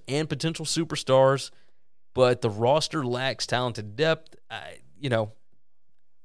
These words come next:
we'll, we'll see what this looks like. This is another C U S A team that's, that's making the move up. And,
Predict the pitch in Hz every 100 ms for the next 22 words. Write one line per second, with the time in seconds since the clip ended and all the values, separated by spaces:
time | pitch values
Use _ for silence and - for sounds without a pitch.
0 | - - 147 196 285 131 190 240 - 202
1 | 135 107 127 - 127 120 113 107 104 135
2 | 170 202 196 202 190 160 185 180 175 180
3 | 160 147 147 165 139 - - - - -
4 | 123 123 135 160 170 160 156 190 160 180
5 | - - - - - - - - 123 127
6 | 127 127